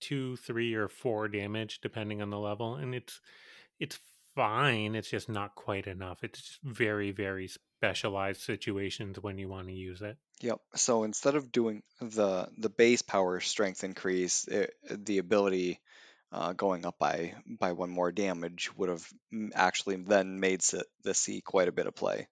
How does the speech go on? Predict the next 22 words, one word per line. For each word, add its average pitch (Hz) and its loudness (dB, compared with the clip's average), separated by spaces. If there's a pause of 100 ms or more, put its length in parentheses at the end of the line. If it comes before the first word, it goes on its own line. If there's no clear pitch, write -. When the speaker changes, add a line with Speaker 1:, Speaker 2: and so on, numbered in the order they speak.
(240)
Speaker 2:
Maybe 95 -2
actually 82 -2
even 85 -10
be 82 -6
a 78 -4
little 87 -2
bit 85 -6
O 98 -4
P. - -10 (460)
Speaker 1:
Yeah, 120 4
I, 139 2
I 117 -2
think 120 -2
that's 107 0
the - -6
problem 98 -4
with 95 -6
it 95 -8
too. 104 -2
If 98 -6
you 110 -4
m-, 120 -6